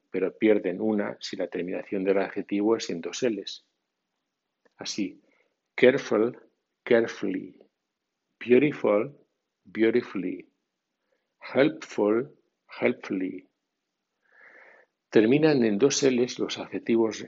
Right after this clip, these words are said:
D U L L y F U L L, de forma que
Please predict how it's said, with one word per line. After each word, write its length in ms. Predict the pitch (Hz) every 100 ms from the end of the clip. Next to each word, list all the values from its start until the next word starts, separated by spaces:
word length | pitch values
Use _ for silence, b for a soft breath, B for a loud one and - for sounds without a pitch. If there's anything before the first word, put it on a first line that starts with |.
| - -
D 380 | 98 110 107 107
U 240 | 110 104
L 340 | 101 95 98
L 320 | 120 101 104 -
y 200 | - 98
F 320 | 104 - 104 107
U 180 | 104 107
L 300 | 98 92 110
L, 260 | 104 95 - _ _ -
de 100 | -
forma 380 | 117 101 98
que 280 | - - -